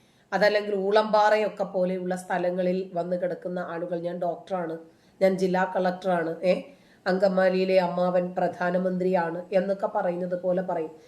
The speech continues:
അവരെയൊക്കെ ഏത് രൂപത്തിലാണോ ഡോക്ടർമാരും മറ്റ് ബന്ധുക്കളും ഒക്കെ നോക്കിക്കാണുന്നത്,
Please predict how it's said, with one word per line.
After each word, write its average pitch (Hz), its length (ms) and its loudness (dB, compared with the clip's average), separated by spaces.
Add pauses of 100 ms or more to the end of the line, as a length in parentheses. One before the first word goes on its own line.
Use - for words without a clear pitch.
(240)
അവരെയൊക്കെ 269 500 4
ഏത് 226 500 4
രൂപത്തിലാണോ 202 1000 0
ഡോക്ടർമാരും 196 800 0
മറ്റ് 180 260 -6
ബന്ധുക്കളും 185 640 -4
ഒക്കെ 180 160 -4
നോക്കിക്കാണുന്നത്, 175 840 -4